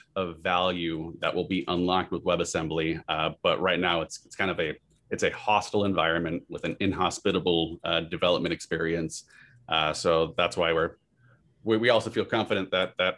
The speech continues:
uh, that doubling down on it means that we can, we can extract a lot of value, uh, but it also means that we're, we're gonna be rolling at the, at the, at the head of the, the pack with everyone else, because we're all limited by the same, uh, the same progress being made.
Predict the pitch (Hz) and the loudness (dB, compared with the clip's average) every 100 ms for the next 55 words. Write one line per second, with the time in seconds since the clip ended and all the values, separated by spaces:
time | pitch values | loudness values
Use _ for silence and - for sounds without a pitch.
0 | _ 87 82 78 82 - - _ - 85 | _ 0 2 0 -2 -8 -16 _ -2 -2
1 | - - 123 110 104 98 110 123 123 98 | -2 2 4 6 4 4 4 6 4 4
2 | 92 90 - _ - 104 90 98 107 110 | 2 -2 -4 _ -4 -2 -2 -2 -2 0
3 | 101 92 82 - 104 101 92 92 - - | 0 -2 -6 -8 -6 -4 -4 -4 -6 -4
4 | - 113 - 107 98 92 92 113 120 98 | 0 0 2 4 4 4 4 6 6 6
5 | 87 85 - - _ 98 90 85 - 107 | 2 0 -6 -20 _ 0 2 0 0 0
6 | 95 98 95 101 90 92 90 104 98 113 | 2 2 2 -2 -2 -4 -2 -2 0 0
7 | 113 104 92 85 87 98 101 95 87 87 | 2 2 0 -2 2 4 4 2 0 -4
8 | 85 - 90 - - 85 85 85 - 85 | -6 -4 -4 -4 0 2 2 0 -2 -2
9 | 85 90 85 - - 117 107 92 92 87 | 0 0 -2 -2 0 4 4 6 4 4
10 | 85 85 - 101 87 - 87 - 92 87 | 0 -4 2 2 0 -4 -4 -2 -2 -2
11 | 92 82 - 87 85 95 90 92 95 92 | -2 -2 -8 -8 -4 0 4 4 2 0
12 | 87 87 82 78 82 - 90 82 80 80 | 0 -2 -2 -4 -4 0 2 2 0 -2
13 | 80 73 62 85 95 85 - 85 82 - | -2 -2 -4 -2 0 0 2 0 0 -6
14 | 50 - - | -8 -8 -12